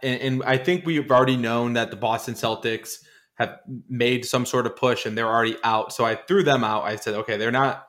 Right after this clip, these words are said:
one of these teams." Another team that I was looking at, <laughs> honestly, was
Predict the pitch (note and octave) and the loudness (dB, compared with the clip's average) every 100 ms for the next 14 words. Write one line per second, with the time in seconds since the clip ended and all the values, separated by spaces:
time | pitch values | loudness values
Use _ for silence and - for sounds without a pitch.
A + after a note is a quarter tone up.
0 | - B2 A2+ A2+ G#2 - G#2+ G2+ G2+ - | -6 -2 -2 -4 -6 -8 -6 -6 -10 -14
1 | - - _ _ - C3 D#3+ G3+ G3+ F#3 | -18 -20 _ _ -4 2 6 6 6 0
2 | F#3+ F3 D#3+ D#3+ C3+ C#3 D3 C#3 C3 B2+ | 0 2 4 2 0 -4 -4 -2 0 0
3 | - - F3 F3+ F3 E3 D3 C3+ | -2 -2 2 2 4 4 4 0